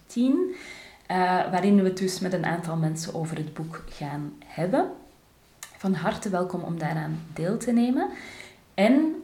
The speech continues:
ehm, wat ik ook nog heel graag wil vertellen, is dat op twee november een ochtendclubje start. Ehm, ik heb gemerkt dat de energie van de ochtend, 's ochtends uit je bed komen en dan iets aan persoonlijke ontwikkeling doen, eh, of met een thema bezig zijn, dat dat eigenlijk heel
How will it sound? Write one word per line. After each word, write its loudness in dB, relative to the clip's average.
ehm, -2
wat -4
ik -4
ook 0
nog 0
heel 4
graag -2
wil 0
vertellen, -2
is -4
dat -4
op -12
twee 2
november 2
een -6
ochtendclubje -2
start. -6
Ehm, 2
ik -4
heb 8
gemerkt 6
dat 2
de 2
energie 6
van 4
de 2
ochtend, 4
's -10
ochtends -2
uit 0
je 0
bed 0
komen 2
en -2
dan 4
iets 0
aan 2
persoonlijke 0
ontwikkeling 0
doen, -4
eh, -4
of -8
met -6
een -6
thema 0
bezig -4
zijn, -6
dat -6
dat -4
eigenlijk -6
heel -4